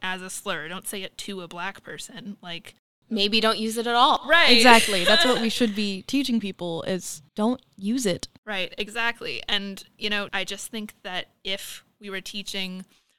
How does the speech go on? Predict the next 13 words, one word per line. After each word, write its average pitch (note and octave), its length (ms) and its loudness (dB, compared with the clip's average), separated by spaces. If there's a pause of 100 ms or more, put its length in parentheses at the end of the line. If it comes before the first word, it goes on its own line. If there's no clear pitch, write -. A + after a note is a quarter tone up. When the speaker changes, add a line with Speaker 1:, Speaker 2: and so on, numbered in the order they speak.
(140)
Speaker 1:
a F#3 100 -6
book E3 420 -10 (440)
that F3+ 340 -10
centered F3 720 -8 (400)
the D3+ 100 -12
black F3 360 -4
perspective E3 600 -12
instead, F3+ 460 -6
as F3 140 -10
opposed F3 460 -14
to E3+ 280 -14
centering E3+ 380 -14
Scout - 440 -6